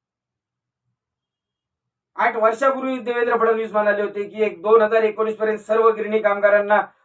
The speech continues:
अ, घरं मिळतील, मुख्यमंत्री असताना. असे अन्यायी खूप नेते आहेत.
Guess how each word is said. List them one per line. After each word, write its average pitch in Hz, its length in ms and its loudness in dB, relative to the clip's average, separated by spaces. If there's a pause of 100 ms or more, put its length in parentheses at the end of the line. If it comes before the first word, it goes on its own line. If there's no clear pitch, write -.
(140)
अ, 185 160 0
घरं 196 260 2
मिळतील, 185 360 -6 (520)
मुख्यमंत्री 220 500 -4
असताना. 180 360 -2 (1900)
असे - 180 -2
अन्यायी 214 400 2
खूप 247 160 -4
नेते 247 300 -4
आहेत. - 140 0